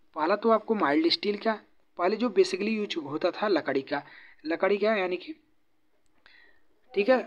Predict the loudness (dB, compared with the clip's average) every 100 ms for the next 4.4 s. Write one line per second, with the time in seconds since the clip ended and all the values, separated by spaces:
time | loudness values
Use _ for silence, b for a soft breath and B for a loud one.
0 | -2 -2 2 4 6 6 4 0 -6 -6
1 | -6 -10 -10 _ _ -6 0 0 0 -6
2 | b b _ -2 2 2 4 2 2 2
3 | 2 2 4 4 6 4 4 4 6 6
4 | 4 2 0 -4